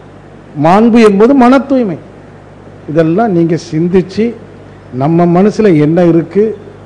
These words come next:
எவ்வளவு இருக்கு, இல்ல எதை விடணும், எதை பெருக்கணும் அப்படின்னு நீங்க தினசரி சிந்திச்சு, சிந்திச்சு, சிந்திச்சு நீங்க உங்களை ஆக்கிக்கொள்ளணும். சும்மா தேவையில்லாம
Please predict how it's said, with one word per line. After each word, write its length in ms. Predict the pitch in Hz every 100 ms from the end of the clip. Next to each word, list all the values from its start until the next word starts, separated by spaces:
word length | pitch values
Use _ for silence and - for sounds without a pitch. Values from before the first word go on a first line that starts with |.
| - 139
எவ்வளவு 400 | 139 165 190 175
இருக்கு, 480 | 170 170 214 226 - - - -
இல்ல 220 | 143 139
எதை 140 | 165 185
விடணும், 520 | 160 180 190 214 226 - - -
எதை 260 | 131 160 190 -
பெருக்கணும் 520 | 170 180 196 196 233 - - - 123
அப்படின்னு 260 | 147 175 220
நீங்க 200 | 196 180
தினசரி 760 | - 165 170 185 185 226 262 -
சிந்திச்சு, 600 | 185 185 208 190 240 233 -
சிந்திச்சு, 560 | 185 180 202 202 240 226
சிந்திச்சு 640 | 196 196 208 196 - 302 294 - - - - -
நீங்க 260 | 165 214
உங்களை 380 | 196 175 175 220
ஆக்கிக்கொள்ளணும். 840 | - 131 147 180 202 - 120 101 - - - - - - - -
சும்மா 160 | 254 262
தேவையில்லாம 800 | 214 220 226 220 208 202 208 196